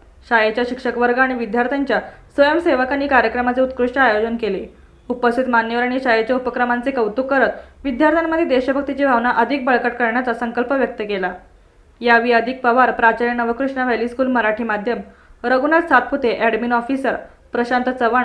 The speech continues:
उपप्राचार्य नवकृष्णा व्हॅली स्कूल विनायक जोशी, राजेंद्र पाचोरे, प्रदीप पाटील, दत्तात्रय मुळे, श्रीशैल मोडगी, सुनीता पाटील,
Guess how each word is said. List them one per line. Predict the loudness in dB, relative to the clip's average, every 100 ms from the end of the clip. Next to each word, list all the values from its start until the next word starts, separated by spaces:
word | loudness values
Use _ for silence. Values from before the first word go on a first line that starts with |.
| 0
उपप्राचार्य | -2 2 2 2 0
नवकृष्णा | 0 -2 -2 -4 -2
व्हॅली | 0 0 -2
स्कूल | -2 -4 -4 -12 -20 _ _ -4
विनायक | 0 0 0
जोशी, | 0 0 -2 -6 -8 -4
राजेंद्र | 2 2 2 0
पाचोरे, | 2 0 2 0 0 -6 -14 -6
प्रदीप | -2 -2 0
पाटील, | 0 0 -6 -8 -16 _ -4
दत्तात्रय | 0 2 2 2
मुळे, | 0 0 -2 -4 -10
श्रीशैल | -6 -4 -2 -2
मोडगी, | -2 -2 -2 -6 -8 -16 _ _
सुनीता | -2 0 2
पाटील, | 2 2 0 -4